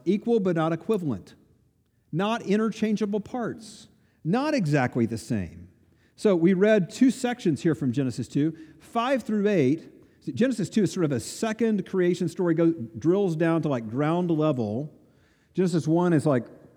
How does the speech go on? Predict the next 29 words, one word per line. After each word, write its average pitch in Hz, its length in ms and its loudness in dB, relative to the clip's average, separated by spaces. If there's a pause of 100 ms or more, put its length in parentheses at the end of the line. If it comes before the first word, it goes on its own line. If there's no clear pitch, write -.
(120)
thirty 185 180 4
thousand 160 460 0
feet. 107 320 -4 (300)
Genesis 175 340 -4
two 190 100 2
is 147 80 2
on 127 120 -2
the 123 60 -2
ground. 95 420 -6 (500)
And 147 120 0
Genesis 233 400 2
two, 240 220 2
five 208 340 0
through 185 200 2
eight - 640 -2
details 170 720 0 (260)
the, 156 280 2 (100)
the 139 160 -2
creation 208 720 4
of 151 300 0
the 156 120 0
first 175 580 -4 (100)
male, 113 420 -4
the 107 80 -10
first 151 260 -4
man. 117 580 -2 (920)
And 160 140 2
then 196 300 0
Genesis 175 480 0